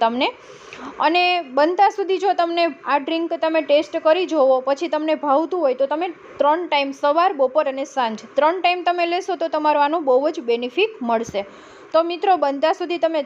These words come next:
ત્રણ ટાઈમ લેવાનું છે અને, અને સવારે તમારે નાસ્તો કર્યા પહેલાં જ લેવાનું છે આ ડ્રિંકને. તમે જોઈ શકો છો એનો કલર પણ થોડો ઘણો ચેન્જ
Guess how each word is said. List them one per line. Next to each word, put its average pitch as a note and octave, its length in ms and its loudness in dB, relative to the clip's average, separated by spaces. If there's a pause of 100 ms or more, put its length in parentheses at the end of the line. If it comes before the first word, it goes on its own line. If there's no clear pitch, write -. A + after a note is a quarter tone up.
ત્રણ C4 200 0
ટાઈમ E4+ 320 0
લેવાનું F4 440 0
છે F#4+ 100 0 (240)
અને, D#4+ 140 2 (720)
અને E4 200 4
સવારે D4 360 4 (160)
તમારે D4 360 2
નાસ્તો C4 320 0
કર્યા C4 420 2
પહેલાં B3 320 2
જ - 280 -12
લેવાનું A#3 440 2
છે A#3 140 -2
આ - 100 2
ડ્રિંકને. G#3 420 -4 (1400)
તમે D#4+ 300 2
જોઈ F4+ 180 2
શકો F4+ 300 0
છો E4+ 100 -4
એનો D#4 220 -2
કલર D4 220 2
પણ E4+ 320 0
થોડો C#4+ 240 2
ઘણો D#4 140 0 (520)
ચેન્જ D4 200 0